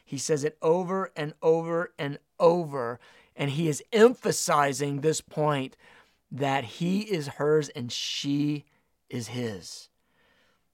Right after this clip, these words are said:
And that's it, beloved. It's that submission of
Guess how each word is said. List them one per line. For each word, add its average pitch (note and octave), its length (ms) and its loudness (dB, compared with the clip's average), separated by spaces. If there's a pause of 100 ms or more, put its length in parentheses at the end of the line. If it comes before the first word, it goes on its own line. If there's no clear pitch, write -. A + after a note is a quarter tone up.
And A#2 120 -8
that's C#3 320 -2
it, D#3+ 220 -2
beloved. A#2+ 380 -6
It's A#2 240 -10
that C#3+ 280 -6
submission C3+ 880 -6
of C3+ 280 -6